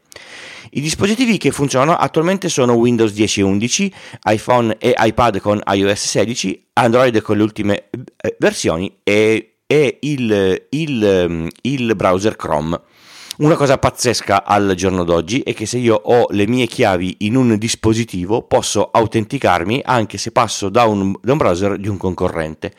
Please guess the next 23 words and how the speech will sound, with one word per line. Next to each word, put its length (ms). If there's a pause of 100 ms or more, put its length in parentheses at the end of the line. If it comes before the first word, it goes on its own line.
(360)
Ad 160
esempio, 520 (200)
apro 380
il 80
sito 300
con 180
Chrome 300
e 120
mi 220 (120)
autentico 520
con 260
I 220
O 80
S. 280 (680)
Quando 340
questo 260
sistema 420
sarà 500
la 180
norma, 500
quindi 260
sarà 220
imposto 640